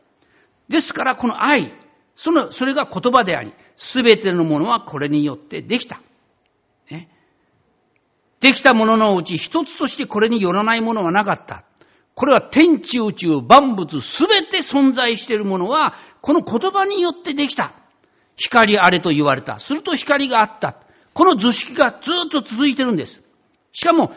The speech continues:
この言葉に命があった。そしてこの命は人の光であった。光あれと言われた。すると光があった。これが語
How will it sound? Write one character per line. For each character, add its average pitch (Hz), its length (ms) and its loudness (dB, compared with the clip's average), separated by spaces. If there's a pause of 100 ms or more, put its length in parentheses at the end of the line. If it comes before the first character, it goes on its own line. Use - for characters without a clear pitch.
(120)
こ 247 140 0
の 240 140 4
言 214 260 0
葉 208 120 4
に 196 260 0
命 277 360 2
が 165 120 -2
あ - 40 -2
っ - 160 -18
た。 - 140 -20 (420)
そ 339 240 -4
し - 140 -4
て 339 80 -4
こ 311 140 -4
の 302 140 4
命 269 380 2
は 123 140 -6
人 - 320 -8
の 359 160 -2 (140)
光 202 480 -14
で 202 140 -10
あ 143 140 -16
っ - 20 -20 (160)
た。 - 180 -20 (1400)
光 165 480 -6
あ 156 100 -4
れ 127 120 -4
と 127 120 -10
言 110 140 -8
わ 95 100 -12
れ 95 60 -20
た。 - 160 -20
す - 140 -10
る 269 80 -6
と 202 120 -10
光 - 340 -8
が - 100 -8
あ - 40 -16
っ - 100 -20
た。 - 160 -20 (800)
こ 262 160 0
れ 381 120 2
が - 320 0 (2000)
語 190 100 -8